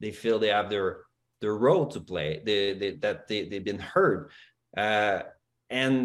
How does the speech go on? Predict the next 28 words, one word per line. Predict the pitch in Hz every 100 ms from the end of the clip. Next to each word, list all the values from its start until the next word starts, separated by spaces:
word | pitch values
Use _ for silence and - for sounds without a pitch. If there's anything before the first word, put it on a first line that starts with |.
| 120 - _ _ -
and | 135 131
that's, | 139 143 - - 127
like, | 117 - -
some | - 147 151 156
things | 160 147 -
takes | 127 123 - 139
time, | 190 135 - _ _ -
but | 135
also | 151 226 254 190
we | 147 175 226
need | -
to | 220
make | 175
sure | 160 170
they | 165 156
all | 160
get, | 165 151 151 - _ - 190
you |
know, | 175 151 147
clean | 202 190 170
water. | 175 180 254 147 85 - _ _
And | 127 127 127 120 110 - _ _ _ _ _ -
personally, | 190 277 294 151 131 170 214 -
if | 151 147
I | 139
was | 131 127
prime | 120 120
minister | 110 104 - 160 208 247